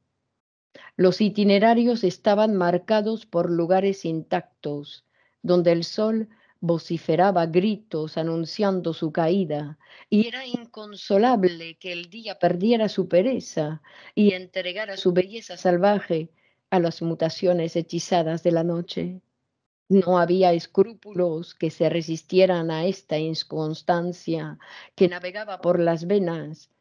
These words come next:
y a la furia del día le oponían la noche con la misma ingenuidad con que transformaban la tristeza en perfume. Llevaban a cabo ceremonias y homenajes a las diosas caídas,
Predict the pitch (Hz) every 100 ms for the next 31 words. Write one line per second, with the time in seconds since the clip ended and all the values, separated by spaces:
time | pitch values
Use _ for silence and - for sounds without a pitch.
0 | _ _ - 185 170 165 - 254 220 208
1 | 175 175 180 226 226 220 - _ _ _
2 | 180 175 160 165 165 185 185 165 160 185
3 | 196 190 - 156 160 156 165 196 196 -
4 | 170 165 160 160 165 160 175 185 175 160
5 | - _ - 180 170 175 165 160 156 160
6 | 160 180 180 170 160 156 156 156 - 175
7 | - 156 156 165 160 - 160 160 160 -
8 | _ _ _ _ _ _ _ _ _ _
9 | - 175 175 185 180 180 170 - 185 185
10 | 190 185 - 165 175 190 196 202 190 190
11 | 165 170 170 185 190 185 190 - 156 156
12 | 165 165 185 175 170 - 156 175 190 160
13 | 147 156 -